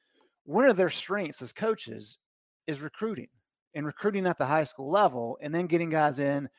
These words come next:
getting them to stay, and then coaching them up. And now we're talking about the transfer portal and, uh, the guys as a four or five star that's willing to sit on the bench for three years.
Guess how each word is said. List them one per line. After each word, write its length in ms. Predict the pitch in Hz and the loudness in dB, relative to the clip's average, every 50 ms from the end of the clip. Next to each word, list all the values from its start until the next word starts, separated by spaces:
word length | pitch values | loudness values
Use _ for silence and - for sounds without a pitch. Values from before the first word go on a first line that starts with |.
| _ _ _ _ - | _ _ _ _ -2
getting 240 | 135 165 180 170 160 | 0 2 2 2 2
them 140 | 151 147 135 | 0 -2 -2
to 120 | - 131 | -4 -8
stay, 640 | 117 - - - 214 208 185 151 139 131 131 131 147 - - | -8 -8 0 6 8 8 8 8 4 2 -2 -4 -6 -8 -10
and 100 | 151 147 | -8 -6
then 120 | 151 143 | -6 -6
coaching 360 | - - 147 156 147 - 135 | -4 -4 -4 -4 -4 -4 -8
them 140 | 123 117 117 | -6 -4 -4
up. 280 | 127 123 120 117 _ - _ _ _ _ _ _ _ _ _ _ _ _ _ _ _ _ _ _ _ | -4 -4 -4 -6 _ -18 _ _ _ _ _ _ _ _ _ _ _ _ _ _ _ _ _ _ _
And 120 | - 139 151 | -6 -2 2
now 200 | 165 185 202 202 | 6 6 8 8
we're 100 | 196 175 | 6 4
talking 320 | - 180 170 170 156 156 | 4 4 4 4 4 2
about 220 | 143 143 143 143 - | 2 2 2 2 0
the 60 | - | -8
transfer 440 | - 175 175 180 160 - - 151 147 | -4 -4 -2 -2 -4 -4 -6 -8 -8
portal 480 | _ - 151 156 151 143 147 143 143 - | _ -6 -6 -4 -4 -4 -4 -6 -6 -6
and, 360 | 151 135 131 123 120 117 113 _ _ _ _ _ _ _ _ - | -6 -6 -4 -4 -6 -6 -10 _ _ _ _ _ _ _ _ -8
uh, 220 | 139 131 135 139 139 131 127 | -6 -2 -2 -2 -2 -4 -4
the 100 | 143 147 | -6 0
guys 520 | 123 151 151 165 175 180 180 175 151 131 | 4 6 8 10 10 8 8 6 4 4
as 200 | 156 151 131 131 | 0 0 0 -2
a 60 | 135 | -10
four 360 | - - 160 160 165 160 151 147 | -10 -6 -4 -2 -2 -2 -2 -4
or 60 | 131 | -6
five 340 | - - 160 165 165 165 - | -2 0 2 2 2 2 0
star 380 | - - 139 135 135 135 139 | -6 -8 -6 -6 -6 -6 -6
that's 300 | 127 135 - - - - _ _ | -8 -8 -10 -10 -12 -18 _ _
willing 460 | 180 139 143 160 175 180 185 170 151 | -14 -6 2 4 4 6 6 4 0
to 100 | 139 143 | -4 -6
sit 240 | 123 - 165 170 160 | -6 -4 -4 -2 -2
on 100 | 160 151 | -4 -6
the 80 | 143 | -6
bench 300 | 123 127 160 190 196 - | -4 -2 -2 -2 -2 -4
for 120 | - - 135 | -12 -16 -16
three 280 | - 147 131 127 123 | -12 -8 -6 -6 -4
years. 320 | 120 120 123 123 123 - | -4 -4 -6 -6 -8 -10